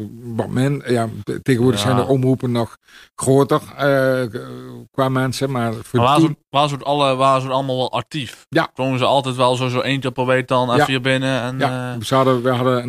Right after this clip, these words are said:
Speaker 1: een, eh, bij Magic hadden wij dus een programmering van, eh, echt, eh, tot twaalf uur 's nachts, soms tot twee uur 's nachts, gepresenteerde programma's.
Speaker 2: Ja.
Speaker 1: De, ook, en ook in de nacht werd er gewoon gepresenteerd.
Speaker 2: Mhm.
Speaker 1: Ik had, eh,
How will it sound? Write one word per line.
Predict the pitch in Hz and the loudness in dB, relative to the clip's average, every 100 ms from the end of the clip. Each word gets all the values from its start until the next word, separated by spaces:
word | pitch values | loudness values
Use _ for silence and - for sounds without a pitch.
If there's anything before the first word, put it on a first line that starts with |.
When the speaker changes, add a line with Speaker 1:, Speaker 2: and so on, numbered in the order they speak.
| 123 | -2
Speaker 1:
een, | 123 120 | 0 -2
eh, | 110 _ _ _ _ | -4 _ _ _ _
bij | - 107 117 | -6 2 4
Magic | 127 147 101 | 4 2 0
hadden | 110 117 120 | -4 0 2
wij | 117 | 4
dus | 117 101 | 2 0
een | 110 101 | -4 -6
programmering | 110 101 113 127 117 113 110 | -8 -4 0 2 2 0 -4
van, | 101 107 104 107 | -4 -4 -4 -6
eh, | 120 101 | -10 -10
echt, | - 131 - _ | -6 -8 -8 _
eh, | - 117 107 | 0 0 0
tot | - 113 | -2 -4
twaalf | - 131 127 113 | 0 2 2 0
uur | 101 | -4
's | 107 | -4
nachts, | 127 123 107 | -2 -2 -2
soms | - 127 113 | -2 -2 -2
tot | 117 - | -8 -2
twee | 147 147 | 2 4
uur | 113 | 4
's | - | 0
nachts, | 123 135 - - _ _ _ | -2 -2 -4 -18 _ _ _
gepresenteerde | - - 135 131 110 139 113 | -10 0 2 2 2 0 0
programma's. | 110 107 120 151 156 - _ _ _ _ _ _ - | -6 -6 -6 -6 -10 -12 _ _ _ _ _ _ -12
Speaker 2:
Ja. | 110 | -2
Speaker 1:
De, | 123 127 | 0 0
ook, | - 135 - | 2 0 0
en | - | 0
ook | 160 147 | 4 4
in | 139 | 2
de | 127 | 0
nacht | 123 139 131 - 127 135 | 2 0 0 -8 -10 0
werd | 139 120 | 0 0
er | |
gewoon | 113 123 123 | -6 -4 -4
gepresenteerd. | 98 - 107 98 101 135 147 - _ | -4 -6 -4 -4 -4 -4 -6 -10 _
Speaker 2:
Mhm. | 135 127 120 - - | -2 -2 -2 -8 -2
Speaker 1:
Ik | 123 131 | -2 2
had, | 127 - | 0 2
eh, | 127 120 117 110 107 | 2 4 4 2 2